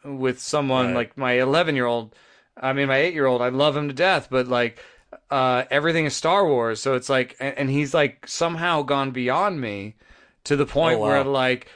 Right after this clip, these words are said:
Speaker 1: he knows more about Star Wars than I do. And he's like, "Do you know about the Battle of Jakku?" And I'm like, "Um,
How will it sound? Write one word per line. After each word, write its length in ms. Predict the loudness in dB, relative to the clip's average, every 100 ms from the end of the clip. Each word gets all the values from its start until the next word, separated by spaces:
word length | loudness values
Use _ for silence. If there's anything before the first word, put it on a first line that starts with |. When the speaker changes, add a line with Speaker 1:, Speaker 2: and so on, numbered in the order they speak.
| _
Speaker 1:
he 340 | -18 -8 -2 2
knows 280 | 2 2 2
more 160 | 2
about 200 | 2 0
Star 180 | 0 2
Wars 180 | 2 0
than 80 | 0
I 180 | 0
do. 160 | 2 2
And 100 | 2
he's 100 | 0
like, 160 | -2 -4 -10
"Do 100 | -4
you 80 | 2
know 160 | 4 4
about 280 | 4 2 2
the 80 |
Battle 400 | 0 2 2 2
of 80 | 2
Jakku?" 640 | 2 0 0 0 4 4 4
And 100 | 2
I'm 80 |
like, 200 | 0 -2 -4 -10
"Um, 640 | -6 -4 -2 -2 -4